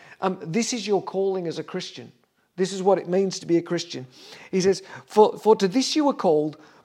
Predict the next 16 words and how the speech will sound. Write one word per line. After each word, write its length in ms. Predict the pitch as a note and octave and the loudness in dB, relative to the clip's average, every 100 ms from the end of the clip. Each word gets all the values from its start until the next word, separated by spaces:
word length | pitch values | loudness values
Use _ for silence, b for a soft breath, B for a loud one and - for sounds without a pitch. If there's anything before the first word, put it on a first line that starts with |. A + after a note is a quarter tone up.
| _ | _
because 300 | F#3+ F#3+ - | -4 -4 -4
Christ 680 | - - C4 B3+ G#3+ - - - | -10 0 2 2 0 -6 -14 4
also 480 | G#3 A3 F#3+ G3 F3+ | 6 6 4 0 0
suffered 440 | - F3+ E3+ D#3+ | 4 4 4 -6
for 140 | - | -6
you, 300 | D3+ C#3+ A#2 - _ _ b b b | -6 -4 -6 -10 _ _ b b b
leaving 420 | F#3 A#3 B3+ A3+ | 4 6 6 2
you 180 | G#3+ G#3+ | 2 4
an 60 | G#3 | 4
exa-, 400 | G3 D#3+ F#3 - - | 2 2 2 0 -6
an 180 | F3 F#3 | -2 0
example 600 | F#3+ D#3+ E3+ D#3 D3+ D3 B B - | 0 0 0 0 -4 -12 B B -2
that 180 | F#3+ | -2
you 120 | F#3+ F3+ | -2 -8
should 200 | F#3+ D3+ | -10 -12
follow 560 | - A#3 F3 C3+ D3 | -2 0 0 -2 -4